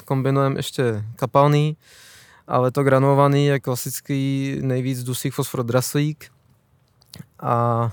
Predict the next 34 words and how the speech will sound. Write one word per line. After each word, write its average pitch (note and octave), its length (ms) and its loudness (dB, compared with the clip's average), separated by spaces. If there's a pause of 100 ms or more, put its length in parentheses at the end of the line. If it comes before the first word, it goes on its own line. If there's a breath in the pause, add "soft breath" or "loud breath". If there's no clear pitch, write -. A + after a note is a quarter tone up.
(160)
eh, - 760 -12
hnojíme, C3+ 380 2 (360)
hnojíme C3 400 0
tak A#2+ 180 -6
zhruba C3 220 -2
po B2 100 -4
čtrnácti B2+ 460 0
dnech, C#3 380 2 (680 loud breath)
eh, - 40 -4 (240)
a A#2 180 0
každý A#2+ 340 -2
týden A#2+ 380 0 (120)
děláme A#2+ 520 0
nějaký, A#2 520 -2
nějaký A#2 420 -4
kapalný B2 440 0
hnojivo. B2 480 2 (540 loud breath)
Tam A#2 160 0
se B2+ 120 0
dávají A#2 360 4
třeba A#2 200 -2
mořský G#2+ 400 -4
řasy B2 540 0
a G#2+ 100 -2 (500)
říkají, A2+ 280 -6
jo, A2+ 140 -2
že A2+ 80 -4
je A2+ 100 -2
to A2 140 -6
na G2+ 160 -4
kořeny B2 360 0
lepší A#2+ 580 -2
a - 80 -6 (340)
takovýhle A2 540 -8